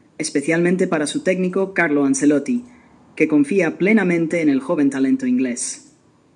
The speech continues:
El infortunio ocurrió mientras el equipo se preparaba para su primer partido de la temporada en el Santiago Bernabéu, contra el Valladolid.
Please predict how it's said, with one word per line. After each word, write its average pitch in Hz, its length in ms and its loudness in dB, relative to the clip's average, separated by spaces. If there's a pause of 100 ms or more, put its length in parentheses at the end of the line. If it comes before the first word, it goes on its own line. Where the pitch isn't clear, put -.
(220)
El 170 100 4
infortunio 202 840 4
ocurrió 165 500 2
mientras 175 440 -2
el 147 100 2
equipo 185 340 -4
se 175 140 -4
preparaba 139 580 -2
para 131 200 -6
su 135 200 -6
primer 160 340 0
partido 156 440 -2
de 139 80 0
la 135 100 -2
temporada 139 560 -2
en 139 80 2
el 123 100 -2
Santiago 135 500 -4
Bernabéu, 135 500 -2 (340)
contra 131 380 -2
el 123 100 -4
Valladolid. 123 600 0